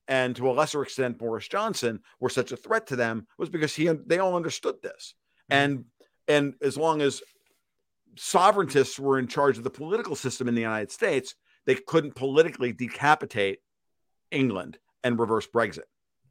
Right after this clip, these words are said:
Speaker 2: Right,
Speaker 1: Now,
Speaker 2: which is
Speaker 1: the
Speaker 2: what
Speaker 1: day
Speaker 2: they're
Speaker 1: that
Speaker 2: trying to do
Speaker 1: Biden
Speaker 2: right now.
Speaker 1: was selected, I said, "Well, that's it. The, you know, you can forget the U K. The la-, the last of the British Empire will be swept away."
Speaker 2: Yeah.
Speaker 1: Into
Speaker 2: Yeah.
Speaker 1: and subsumed into the E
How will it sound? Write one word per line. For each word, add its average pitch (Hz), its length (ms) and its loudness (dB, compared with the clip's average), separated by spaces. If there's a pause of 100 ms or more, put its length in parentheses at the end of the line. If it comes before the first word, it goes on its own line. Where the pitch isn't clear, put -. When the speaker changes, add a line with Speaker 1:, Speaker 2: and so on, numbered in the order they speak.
(180)
Speaker 2:
Right, 104 260 -2
Speaker 1:
Now, 110 100 2
Speaker 2:
which 113 140 2
is 113 60 -8
Speaker 1:
the 156 80 10
Speaker 2:
what 165 60 8
Speaker 1:
day 185 80 8
Speaker 2:
they're 190 80 8
Speaker 1:
that 170 80 6
Speaker 2:
trying 113 140 6
to 107 120 -2
do 110 120 2
Speaker 1:
Biden 139 60 8
Speaker 2:
right 165 140 8
now. 160 80 0
Speaker 1:
was 139 200 -2
selected, 120 640 -2 (220)
I 117 80 -6
said, 127 220 2
"Well, 120 180 4
that's 123 260 -2
it. 117 260 2
The, 117 280 -4
you 120 80 -6
know, 104 220 -6 (200)
you 117 140 -4
can 123 280 0
forget 127 340 2
the 123 100 -2
U 120 120 -2
K. 117 340 -2 (500)
The 107 240 0
la-, 113 280 0 (200)
the 107 200 4
last 120 340 2
of 117 40 -2
the 117 60 -2
British 117 260 0
Empire 110 320 0
will 98 100 0
be 98 100 -8
swept 104 300 -10
away." 117 160 -6 (1400)
Speaker 2:
Yeah. 95 200 -2 (960)
Speaker 1:
Into 123 240 2
Speaker 2:
Yeah. 120 80 4
Speaker 1:
and 113 100 -4
subsumed 123 460 0
into 107 200 -4
the 110 100 -6
E 107 120 -8